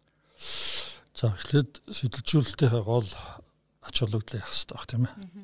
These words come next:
Speaker 1: За, ор-, одоо үед бол ялангуяа сэтэл-, а, сэтэлжсэн ажил-, ажилтан, а, сэтэлжсэн багийн одоо үнц нь бол асар их болж байгаа.
Speaker 2: Мм.
Speaker 1: Яг тэгвэл одоо байгууллагын гүйцэтгэлийг сайн байлгах, дотор нь бүтээмж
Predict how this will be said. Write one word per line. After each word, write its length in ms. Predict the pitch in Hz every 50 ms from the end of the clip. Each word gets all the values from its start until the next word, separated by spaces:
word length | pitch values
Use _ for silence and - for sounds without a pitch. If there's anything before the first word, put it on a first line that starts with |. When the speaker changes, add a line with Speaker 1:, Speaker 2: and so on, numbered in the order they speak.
| - _ -
Speaker 1:
За, 100 | - - 104
ор-, 260 | 104 110 107 - - _ - _ _ _ _ _ _ _ _ - - -
одоо 220 | - - - 147 143 135
үед 140 | 131 120 -
бол 180 | 127 113 104 95 - - -
ялангуяа 460 | 123 117 123 135 131 127 123 120 104
сэтэл-, 400 | - 131 110 - - - - - _ _ _ _ -
а, 160 | - 135 123
сэтэлжсэн 600 | 123 - - 127 107 - - - - - - 127 120
ажил-, 380 | 113 110 - - - - - - -
ажилтан, 560 | 139 123 - - - - - 127 117 117 107 - - _ _ _ _ _ _ _ _ _ _ _ - 123
а, 100 | 113 110
сэтэлжсэн 480 | - - 123 - - - - - 143 117
багийн 480 | 117 120 127 113 139 143 120 113 - - _ _ _ _ -
одоо 420 | 127 117 117 110 107 - - - _ _ _ _ _ _ _ _ _ _ _ _ _ _ _ _ _ _ _ _ _ _ _ _ _ _ _ _ _ _ _ _ _ _ -
үнц 240 | 143 123 110 -
нь 160 | 123 113 117 117
бол 80 | 104 - - - - -
асар 240 | - - - 123 110
их 80 | 98
болж 160 | 107 90 85 - -
байгаа. 240 | 113 104 120 127 - _ _ _ _ 196
Speaker 2:
Мм. 160 | 185 175 175 - _ _ _ _ _ - 117
Speaker 1:
Яг 160 | 113 120 -
тэгвэл 240 | - 123 123 123 110
одоо 240 | 117 110 - - 110
байгууллагын 400 | 104 113 117 117 113 117 107 107
гүйцэтгэлийг 560 | 117 110 - - - - - 117 104 - -
сайн 280 | - - - 107 104 101
байлгах, 320 | 101 98 - - - - -
дотор 240 | - - - 123 110
нь 60 | 104
бүтээмж 260 | 104 - 123 113